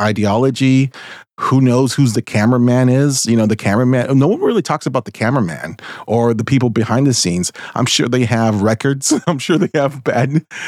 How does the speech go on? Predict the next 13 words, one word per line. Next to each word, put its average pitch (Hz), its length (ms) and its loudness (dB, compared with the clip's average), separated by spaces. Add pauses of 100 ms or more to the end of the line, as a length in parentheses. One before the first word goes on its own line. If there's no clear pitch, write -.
(180)
uh, 123 100 0
but 139 280 0
when 147 180 2
it 156 140 2
comes 185 220 -2
to - 80 -4
the - 140 -2
actors, 120 480 -2
the 104 100 -4
faces 131 520 -2
of 90 140 -4
the 98 60 -2
movie, 101 500 -2